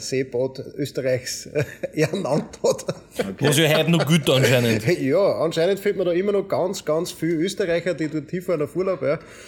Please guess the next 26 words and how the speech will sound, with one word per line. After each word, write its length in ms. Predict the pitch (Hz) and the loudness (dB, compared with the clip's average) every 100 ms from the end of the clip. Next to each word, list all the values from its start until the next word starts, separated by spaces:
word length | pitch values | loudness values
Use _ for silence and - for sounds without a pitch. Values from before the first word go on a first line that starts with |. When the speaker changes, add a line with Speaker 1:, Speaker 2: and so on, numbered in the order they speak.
| - - - | -18 -10 0
Speaker 1:
Ähm, 460 | 143 139 143 147 | 2 4 2 0
und 300 | - 151 135 | 0 -2 0
das 160 | 147 139 | -2 0
immer 220 | 139 147 | 0 0
noch 180 | 135 123 | 0 -2
genauso 400 | 120 113 113 127 | -2 -2 -2 -2
nutzen 380 | 117 123 - 123 | -2 -4 -6 -6
und 80 | |
sagen, 180 | 120 113 | -4 -4
hey, 140 | 110 110 | -4 -4
das 200 | 110 - | -6 -8
ist 220 | 101 - | -12 -8
quasi, 260 | 98 101 | -8 -6
äh, 540 | 110 101 - 165 113 110 | -6 -8 -12 -10 -8 -6
der 100 | 110 | -8
Seezugang 540 | - 110 117 110 107 | -10 -12 -8 -6 -6
Österreichs, 580 | 113 104 123 117 113 - | -8 -8 -6 -6 -8 -10
ja. 840 | 113 120 156 - - 110 110 107 | -8 -8 -10 -16 -12 -8 -4 -4
Äh, 40 | 107 - - - - - | -6 -12 -20 -20 -10 0
ja, 240 | 208 147 - - - - - - - - - - | 2 0 -4 -20 -20 -20 -20 -20 -20 -20 -10 -2
demnach 380 | 156 147 151 151 | 2 2 2 0
ist, 340 | 147 - - | 0 -2 -2
äh, 360 | 147 139 131 123 110 - - - - - - - | 2 2 2 0 -6 -18 -20 -20 -20 -20 -20 -14
Friaul 280 | - 104 117 | -6 -4 -2
sehr 340 | 117 - 113 123 | -4 -6 -4 -4
bekannte 800 | - 117 113 131 - 135 127 | -6 -10 -8 -8 -6 -4 -4